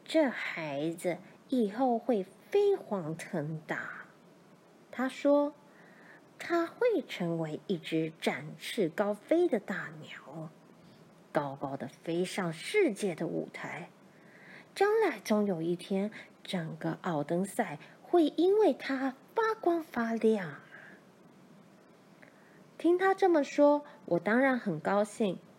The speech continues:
母亲听了他的预言，更是流下欢喜的眼泪。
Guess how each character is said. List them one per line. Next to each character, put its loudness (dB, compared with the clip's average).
母 2
亲 0
听 2
了 2
他 -2
的 2
预 2
言， 2
更 6
是 0
流 6
下 0
欢 2
喜 -2
的 4
眼 0
泪。 0